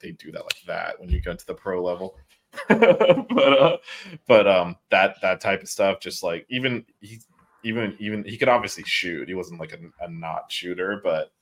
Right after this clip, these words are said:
you know, someone that they'd have to, like, crowd versus, you know, the guy you leave in rotations would have, I think Cleveland can be a better jump shooter. Um,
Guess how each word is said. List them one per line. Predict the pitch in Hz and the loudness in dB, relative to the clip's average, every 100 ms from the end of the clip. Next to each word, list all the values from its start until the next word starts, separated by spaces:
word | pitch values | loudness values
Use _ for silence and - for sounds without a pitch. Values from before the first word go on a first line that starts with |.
| _ _ _ _ _ _ _ _ - | _ _ _ _ _ _ _ _ -10
you | 92 | -6
know, | 87 | -4
someone | - 92 92 | -4 -2 -4
that | 87 | -4
they'd | 87 | -4
have | 92 85 | -4 -4
to, | 90 | -4
like, | 85 | -6
crowd | - 90 80 80 92 92 - _ _ _ _ _ _ _ | -6 -4 -2 -2 -4 -6 -16 _ _ _ _ _ _ _
versus, | - 87 - 85 87 - - | -12 -12 -10 -10 -10 -10 -10
you | 87 | -8
know, | 82 78 _ - | -8 -10 _ -16
the | 82 | -12
guy | - | -8
you | 82 85 | -8 -8
leave | 85 | -8
in | 85 | -10
rotations | 80 82 82 87 - 90 95 | -10 -12 -14 -16 -16 -16 -14
would | 90 | -12
have, | 92 - - - | -14 -18 -18 -10
I | 92 | -8
think | 90 | -8
Cleveland | - 87 85 87 - | -8 -8 -6 -8 -10
can | 92 | -14
be | 98 | -12
a | 95 | -10
better | 95 92 98 104 - _ _ _ | -10 -8 -6 -6 -10 _ _ _
jump | - 95 | -8 -6
shooter. | - 87 90 98 101 _ - | -6 -6 -6 -6 -10 _ 4
Um, | 95 95 | 4 2